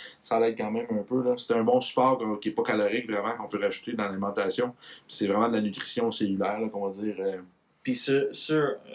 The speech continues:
Speaker 2: side note, là, ceux qui font un jeûne ou, euh,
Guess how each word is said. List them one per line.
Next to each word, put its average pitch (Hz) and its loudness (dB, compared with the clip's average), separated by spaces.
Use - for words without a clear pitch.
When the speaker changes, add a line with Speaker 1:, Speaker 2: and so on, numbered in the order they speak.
Speaker 2:
side 139 0
note, 160 -4
là, 170 0
ceux 160 2
qui 147 -2
font 143 0
un 123 2
jeûne 170 0
ou, 117 0
euh, 107 0